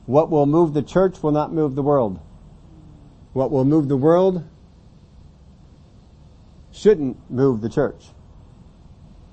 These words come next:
Worldly Christians are moved more by what moves the world than what should move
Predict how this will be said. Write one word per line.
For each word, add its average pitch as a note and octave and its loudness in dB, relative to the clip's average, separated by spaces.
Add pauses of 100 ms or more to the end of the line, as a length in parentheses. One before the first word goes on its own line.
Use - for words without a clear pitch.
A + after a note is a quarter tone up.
(120)
Worldly D#3 4
Christians C#3 -4
are B2 -2
moved C3 -2
more C#3 0
by C3 0
what B2+ -2
moves C3+ -4
the A2+ -4
world G2+ -4 (680)
than A#2+ -2
what A#2 -4
should C#3+ -6
move G#2+ -6